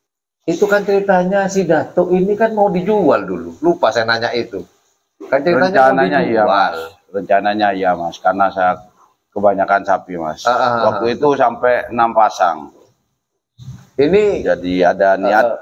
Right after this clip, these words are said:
Speaker 2: pengurangan amunisi, Mas.
Speaker 1: amunisi. <clears throat> Kemudian setelah
Speaker 2: Ya.
Speaker 1: nggak ja-, ini
Speaker 2: Ya itu, setelah nggak,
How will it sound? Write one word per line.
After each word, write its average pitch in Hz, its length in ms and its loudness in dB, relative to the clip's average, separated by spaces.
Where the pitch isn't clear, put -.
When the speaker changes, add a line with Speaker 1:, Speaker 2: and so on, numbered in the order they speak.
Speaker 2:
pengurangan 101 720 2
amunisi, 95 640 -2
Mas. 85 100 0
Speaker 1:
amunisi. 113 640 0
<clears throat> - 60 4
Kemudian 151 560 2
setelah 135 360 2
Speaker 2:
Ya. 127 60 -2
Speaker 1:
nggak 131 220 2
ja-, 127 200 2
ini 233 220 4
Speaker 2:
Ya 113 160 2
itu, 160 400 2
setelah 117 400 2
nggak, 98 260 0